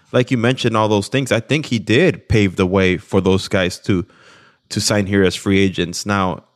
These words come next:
do we know that for a fact? No, we don't. But it almost seemed like he started that trend. And,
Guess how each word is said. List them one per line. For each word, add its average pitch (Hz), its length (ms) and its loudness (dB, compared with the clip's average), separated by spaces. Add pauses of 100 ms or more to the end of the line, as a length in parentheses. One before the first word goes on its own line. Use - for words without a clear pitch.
(540)
do 107 100 2
we 101 120 2
know 101 160 2
that 107 200 4
for 101 200 -2
a 90 60 0
fact? 110 400 -2
No, 123 220 0
we 101 100 -2
don't. 117 340 0
But 104 120 4
it 107 80 4
almost 123 300 -2
seemed 123 160 -2
like 98 180 -2
he 110 80 -2
started 104 340 -2
that 87 180 -2
trend. 104 440 -2 (580)
And, 98 580 0